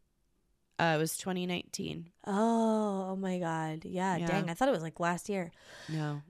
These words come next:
Speaker 2: Yeah, it's
Speaker 1: Killed them,
Speaker 2: and
Speaker 1: killed them, all
Speaker 2: I
Speaker 1: of
Speaker 2: was
Speaker 1: them.
Speaker 2: Yeah, killed them. I was gonna say, uh, yeah, the, like, the amount of just drunk driving on Halloween. Like, young adults are still partying and celebrating the holiday, and, like, shit
Speaker 1: Yeah.
Speaker 2: gets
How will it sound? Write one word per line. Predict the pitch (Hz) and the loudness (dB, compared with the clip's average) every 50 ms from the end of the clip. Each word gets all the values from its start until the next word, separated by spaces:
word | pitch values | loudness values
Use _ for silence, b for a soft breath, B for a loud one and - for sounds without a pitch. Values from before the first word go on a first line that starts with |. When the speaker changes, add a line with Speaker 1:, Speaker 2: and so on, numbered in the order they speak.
| _ _ _ _ - | _ _ _ _ -2
Speaker 2:
Yeah, | 262 294 320 285 202 165 156 - - - | 6 10 10 10 10 10 6 2 4 4
it's | 294 339 320 - - | 4 4 4 2 2
Speaker 1:
Killed | - 285 277 302 311 | 6 6 8 10 8
them, | 254 - | 8 6
Speaker 2:
and | - - | 2 0
Speaker 1:
killed | - 254 247 233 208 | 2 2 4 4 4
them, | 208 160 139 156 - _ _ _ _ | 0 0 0 -4 -8 _ _ _ _
all | - 220 | 8 10
Speaker 2:
I | 285 | 10
Speaker 1:
of | 294 | 10
Speaker 2:
was | 269 - | 8 4
Speaker 1:
them. | 110 - - - _ _ _ _ _ | 0 -6 -10 -14 _ _ _ _ _
Speaker 2:
Yeah, | 254 254 233 185 165 170 | 2 4 6 6 4 2
killed | - 208 196 190 | -2 -4 -4 -4
them. | 196 180 185 b b b b b b b - | -4 -6 -8 b b b b b b b 6
I | 269 285 | 8 8
was | 320 311 - | 8 8 4
gonna | 320 330 339 359 320 | 2 2 4 2 4
say, | - - 277 262 262 254 247 - - _ _ _ | 6 6 8 8 8 8 6 4 -2 _ _ _
uh, | 240 233 220 214 202 196 190 190 170 - - - - - _ _ _ _ _ - | 4 6 8 8 8 6 6 4 2 2 -2 -4 -8 -14 _ _ _ _ _ 8
yeah, | 302 302 247 202 - - - - | 10 10 10 10 6 0 -8 -10
the, | 233 233 269 262 254 247 240 240 233 226 220 - - - - - | 4 8 8 10 10 12 10 10 10 8 6 4 0 -4 -10 -4
like, | - 262 277 254 262 240 | 6 8 8 8 8 8
the | 254 277 262 262 | 8 10 10 10
amount | 262 277 269 277 277 | 10 8 8 6 6
of | 269 226 | 4 4
just | 262 277 262 - - | 4 2 2 4 4
drunk | 269 254 254 233 | 6 6 6 6
driving | - 247 247 294 359 311 262 190 180 | 8 8 10 10 10 8 6 2 2
on | 170 175 175 | 0 -2 -2
Halloween. | 170 175 170 170 170 175 180 180 165 143 143 135 95 | -2 0 0 0 0 -2 -4 -4 -6 -8 -8 -8 -2
Like, | - 220 214 214 - - - | 2 2 2 2 -2 -8 -6
young | 220 226 247 240 277 330 359 | 6 10 10 10 10 10 6
adults | 320 220 - 185 208 277 311 311 - | 4 4 4 4 4 4 2 0 0
are | 220 196 | 0 0
still | 185 - - 214 214 | 0 2 2 2 2
partying | 185 - 180 175 190 208 196 165 165 175 185 175 | 2 0 -2 0 0 2 2 0 0 0 -2 -2
and | 165 - | -4 -2
celebrating | - 180 175 185 175 185 180 175 170 170 | -2 0 0 2 2 2 2 2 0 -2
the | 160 | -4
holiday, | 151 165 175 190 202 185 175 156 151 156 175 180 175 | -2 0 2 2 2 2 0 0 0 0 0 2 0
and, | 165 170 170 | 0 -2 -4
like, | 165 165 160 - | -4 -4 -4 -6
shit | - - - - 175 175 - - | -6 -6 -4 -2 -2 -2 -2 -2
Speaker 1:
Yeah. | 196 208 | -2 -2
Speaker 2:
gets | 202 - - - - - | -2 -2 -8 -10 -10 -10